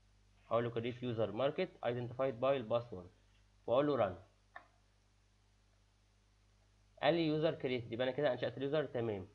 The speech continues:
قال لي اليوزر ده لوحده ما يقدرش يعمل حاجه، يعني اليوزر لازم اديله صلاحيه مثلًا انه ينشئ جداول، يستعلم عن جداول، يعمل اي حاجه جوه الداتابيز. طيب انا هديله امر اعطاء صلاحيه اللي هو جراند دي بي اي تو اسم اليوزر، هقول له جراند دي بي اي تو اسم اليوزر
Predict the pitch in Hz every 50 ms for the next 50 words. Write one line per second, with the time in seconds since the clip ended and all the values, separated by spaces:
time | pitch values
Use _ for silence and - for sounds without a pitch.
0 | _ _ _ _ _ _ - - 190 196 208 202 202 202 196 202 202 208 202 196
1 | 170 175 165 143 160 165 - - 180 170 170 165 143 - - 147 143 113 113 110
2 | 113 117 113 135 147 147 156 151 147 147 147 139 131 147 147 135 135 135 131 143
3 | 147 147 143 147 135 127 127 131 139 139 135 - 131 - 104 113 110 113 127 127
4 | 127 127 123 117 117 - - 107 - - 127 123 123 117 110 107 101 98 104 101
5 | 113 120 123 127 123 117 127 135 135 135 123 - - 127 131 - 135 135 135 117
6 | 117 110 107 104 113 113 - 113 98 95 92 85 - - _ _ _ _ _ _
7 | _ _ _ _ _ _ - 127 113 107 - - - - 165 190 180 170 147 139
8 | 180 185 147 160 190 196 185 175 165 - _ _ _ - 113 113 - - - -
9 | - 135 127 127 147 151 143 147 143 131 123 120 127 139 151 156 139 123 117 123
10 | 131 127 127 131 139 139 139 135 127 117 - - 123 117 113 107 107 98 90 90
11 | 92 - - - - - - - - - - - - - - - 110 120 120 120
12 | 117 120 123 123 117 101 104 95 117 113 113 113 113 113 104 107 110 104 110 113
13 | - 110 104 104 120 131 131 156 160 175